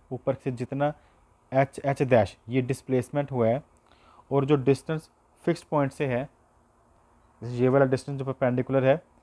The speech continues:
एएच, ठीक है, यानी कि एच एच डैश upon एएच, लेटरल डिस्प्लेसमेंट जो इस तरह से हुआ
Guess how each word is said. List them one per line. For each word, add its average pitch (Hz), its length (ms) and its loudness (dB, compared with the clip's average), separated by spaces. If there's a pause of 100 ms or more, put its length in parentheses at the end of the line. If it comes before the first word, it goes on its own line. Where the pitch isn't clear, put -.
(300)
एएच, 151 540 2 (560)
ठीक 165 140 -10
है, 113 60 -4 (440)
यानी 135 100 -2
कि - 160 -4 (120)
एच 160 240 2
एच 170 200 -2
डैश 165 300 4
upon 165 360 -2
एएच, 113 380 0 (260)
लेटरल 131 420 2
डिस्प्लेसमेंट 170 560 -2
जो 139 200 -6
इस 131 180 -4
तरह 156 160 2
से - 120 -4
हुआ 170 240 0